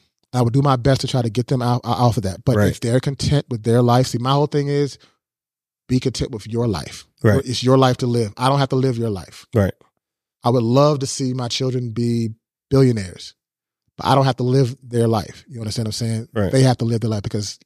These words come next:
Speaker 1: we even talked about this. Money doesn't make you happy.
Speaker 2: Money doesn't not make you happy.
Speaker 1: Success sometimes doesn't make you happy.
Speaker 2: No, I,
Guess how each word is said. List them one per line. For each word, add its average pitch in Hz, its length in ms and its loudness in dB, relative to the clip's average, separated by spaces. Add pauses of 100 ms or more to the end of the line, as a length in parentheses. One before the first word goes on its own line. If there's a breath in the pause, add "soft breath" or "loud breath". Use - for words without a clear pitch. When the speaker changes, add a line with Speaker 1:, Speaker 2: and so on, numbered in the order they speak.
(120)
Speaker 1:
we 120 200 0
even 127 140 2
talked - 260 0
about 104 160 -6
this. 90 200 -10
Money 120 280 -2
doesn't 123 300 0
make 143 200 2
you 170 60 2
happy. 151 420 2 (160)
Speaker 2:
Money 123 240 2
doesn't 131 500 -2 (560)
not 156 240 4
make 175 220 2
you 170 140 2
happy. 160 340 -2
Speaker 1:
Success 165 480 0
sometimes 143 580 -4
doesn't 123 240 -8
make 143 200 -6
you 156 80 -2
happy. 139 520 -4
Speaker 2:
No, 254 240 0
I, 120 140 2